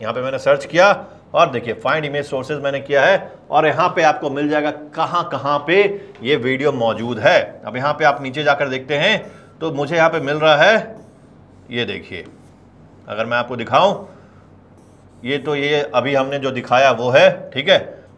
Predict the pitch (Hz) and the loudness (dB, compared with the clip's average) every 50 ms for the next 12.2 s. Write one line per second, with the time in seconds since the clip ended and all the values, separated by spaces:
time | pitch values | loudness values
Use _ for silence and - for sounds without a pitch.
0 | - 127 147 151 156 151 143 156 170 175 175 165 156 156 156 156 151 - - 156 | -2 0 0 2 2 2 0 0 -2 -2 -2 0 0 0 0 0 -2 -4 -6 -6
1 | 131 131 123 120 - 143 117 143 131 131 135 135 - - 127 127 127 - - - | 0 0 0 0 0 -2 -2 -2 -2 -2 -4 -6 -6 -6 -6 -6 -8 -10 -8 -4
2 | 135 110 107 107 107 - - 127 143 139 143 - - 131 127 120 120 113 101 92 | -2 -2 0 -2 -4 -6 -6 -6 -6 -6 -8 -4 -2 -2 0 2 2 2 0 -2
3 | - - 139 170 151 104 - - - - - - - - 107 127 175 196 190 - | -4 -4 -2 0 0 0 -2 -6 -16 -20 -20 -20 -20 -6 2 4 4 4 4 2
4 | - 160 147 - - - 190 - - 156 139 135 156 170 165 160 151 143 123 - | -2 -4 -4 -4 -4 -6 -6 -2 -2 0 0 2 2 2 2 2 0 -4 -4 -4
5 | 147 143 147 139 135 - 127 104 90 - 98 117 127 131 127 139 127 135 135 143 | -4 -4 -4 -4 -4 -2 -2 -2 -2 -4 -2 0 0 0 0 0 -2 -2 -2 -4
6 | 135 131 131 131 147 143 151 175 196 202 175 - - - - - - - _ _ | -4 -4 -4 -4 -6 -4 0 0 2 2 0 -2 -6 -12 -18 -20 -20 -20 _ _
7 | 107 120 120 - - 147 143 - - - 160 180 208 208 196 - - - - - | -10 -10 -10 -6 -6 -4 -4 -4 -2 2 4 6 6 6 4 2 -2 -8 -16 -20
8 | - - - - - 120 139 131 117 104 90 - 98 82 80 - - - - - | -20 -20 -20 -14 -8 -6 -4 -4 -4 -6 -8 -10 -14 -16 -16 -18 -20 -20 -20 -20
9 | - - _ - - 104 117 131 147 170 196 196 190 147 147 139 131 120 139 165 | -20 -20 _ -20 -16 -8 -2 0 2 4 4 4 4 4 2 2 2 2 2 2
10 | 180 165 - 113 104 123 131 135 127 120 123 135 139 135 - - 120 113 113 117 | 2 2 0 -4 -6 -2 -2 0 0 0 2 0 0 0 0 -2 -4 -4 -2 0
11 | 120 120 123 120 117 - 120 95 78 - - - - - 123 139 147 190 160 - | 2 4 4 4 4 0 -4 -6 -6 -8 -14 -20 -12 -8 -8 -2 0 2 0 0
12 | - - - - | -2 -6 -16 -20